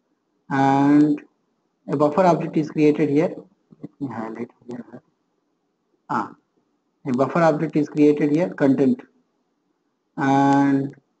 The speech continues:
I am going to use that file input stream, and I am going to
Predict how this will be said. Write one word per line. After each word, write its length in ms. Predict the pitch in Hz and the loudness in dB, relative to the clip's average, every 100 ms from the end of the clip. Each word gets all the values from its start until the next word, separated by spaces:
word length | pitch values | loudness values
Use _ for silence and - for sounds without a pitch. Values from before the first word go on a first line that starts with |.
| _ _ _ _ _ _ - | _ _ _ _ _ _ -4
I 160 | 165 | 2
am 140 | 208 208 | 4 4
going 340 | 185 185 185 | 4 4 0
to 80 | 175 | 0
use 320 | 156 160 190 | 2 4 4
that 200 | 175 170 | 4 0
file 220 | 151 156 | 2 4
input 300 | 165 160 160 | 4 2 -4
stream, 840 | 151 - - 160 196 285 294 - - _ _ _ _ | -6 -8 -2 0 4 6 4 2 -8 _ _ _ _
and 680 | - 143 139 135 143 220 294 - _ _ _ - | -4 0 2 2 2 4 2 0 _ _ _ -2
I 140 | 147 | 2
am 100 | 151 | 4
going 360 | 143 151 180 165 | 6 4 2 0
to 580 | 151 143 139 139 143 | 4 6 6 4 0